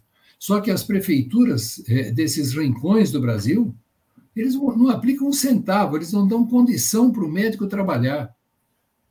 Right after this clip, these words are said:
E como é que fica isso? Ah, o médico não quer ir pro interior, o médico é corporativista, o médico quer ganhar muito. Olha, ganhar muito todo mundo quer.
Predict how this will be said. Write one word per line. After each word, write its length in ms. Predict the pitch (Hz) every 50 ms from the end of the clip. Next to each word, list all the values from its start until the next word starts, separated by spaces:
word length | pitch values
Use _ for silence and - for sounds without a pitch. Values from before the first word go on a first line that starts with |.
| _ _ _ _ _ _ _ _ _ _ _ _ _ _ _ _ _ _ _ _ _ _ -
E 60 | 139
como 200 | 131 196 196 247
é 40 | 277
que 100 | 269 -
fica 400 | - - 240 208 - - 180 160
isso? 280 | 151 147 143 - 196
Ah, 60 | 196 185
o 60 | 160
médico 380 | 170 196 226 240 - - 233
não 100 | 226 233
quer 160 | 214 214 208 208
ir 80 | 214
pro 120 | - 214 208
interior, 520 | 208 214 220 190 143 127 151 180 190 180
o 60 | 160
médico 300 | 160 180 190 196 196 202
é 40 | 185
corporativista, 960 | 185 196 190 185 185 190 185 196 190 190 214 180 135 120 165 185 180 - 185
o 60 | 165
médico 340 | 160 180 180 185 - - 175
quer 160 | 165 - 185
ganhar 340 | 185 185 170 151 160 175 175
muito. 540 | 151 135 170 190 196 151 113 - 113 107 - _ _ _ _ _ _ _ _ _ _ _ _ _ _ _ _ _ _ _ _ _ -
Olha, 400 | 254 269 240 135 120 107 104 -
ganhar 320 | - 185 202 226 240 247 175
muito 320 | 175 202 247 269 262 -
todo 320 | - - 220 226 240 190 170
mundo 240 | 196 226 247 277
quer. 380 | 285 - 147 143 135 110 104 -